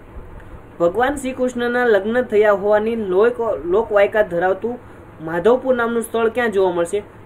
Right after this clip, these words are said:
તો તે તમને પોરબંદરમાં જોવા મળશે. ત્યાર પછીનો question છે, જલારામ બાપાનું પ્રસિદ્ધ સ્થાનક વીરપુર ક્યાં જોવા મળશે?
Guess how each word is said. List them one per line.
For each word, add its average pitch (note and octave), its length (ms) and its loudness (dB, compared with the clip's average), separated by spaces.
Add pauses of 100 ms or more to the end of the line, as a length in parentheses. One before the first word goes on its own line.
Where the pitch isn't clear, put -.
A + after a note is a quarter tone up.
તો A3 120 4
તે A3 200 2
તમને A3 320 -2
પોરબંદરમાં G#3+ 920 2
જોવા D#3 200 0
મળશે. C3+ 340 -6 (500)
ત્યાર G#3 240 2
પછીનો A#3 340 -2
question A3+ 360 -2
છે, A#3+ 180 -4 (460)
જલારામ G#3 420 2
બાપાનું B3 540 0
પ્રસિદ્ધ G#3+ 360 -4
સ્થાનક A3 520 -2
વીરપુર G3 500 -4
ક્યાં C4 220 -2
જોવા F#3+ 200 2
મળશે? G#3 260 -4